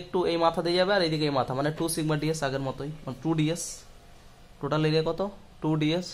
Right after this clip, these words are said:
is equal to two sigma D S by epsilon। টু ডিএস, টু ডিএস যদি কেটে দাও E is equal to sigma by epsilon। ভালো করে দেখো,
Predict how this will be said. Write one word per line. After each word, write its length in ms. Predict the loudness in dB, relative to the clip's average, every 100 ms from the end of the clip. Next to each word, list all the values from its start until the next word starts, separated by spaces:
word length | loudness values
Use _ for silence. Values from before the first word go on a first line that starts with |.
| -16 -20 -20 -20 -20 -20 -14 -6
is 80 | -4
equal 200 | 0 0 -2
to 80 | -8 -8 -12 -4
two 200 | -2 -2 -4
sigma 340 | -4 -2 0 -2 -4 -14 -20 -16 -10 -6
D 20 | -2 -2
S 20 | -2
by 100 | -4 -4 -8
epsilon। 480 | -8 -4 -2 -4 -6 -12 -20 -20 -20 -6
টু 80 | -2 -2
ডিএস, 220 | -2 -4 -8
টু 60 | -8
ডিএস 140 | -4 -4
যদি 120 | -4 -6
কেটে 200 | -6 -4 -2
দাও 160 | -4 -6 -12 -20 -20 -20 -20 -20 -20 -20 -10
E 360 | -8 -6 -6
is 100 | -6 -6
equal 240 | -8 -6 -8
to 60 | -8 -10
sigma 280 | -10 -8 -6 -8
by 80 | -10 -12
epsilon। 420 | -14 -14 -14 -16 -16 -4
ভালো 160 | 0 2 4
করে 120 | 4 4
দেখো, 200 | 2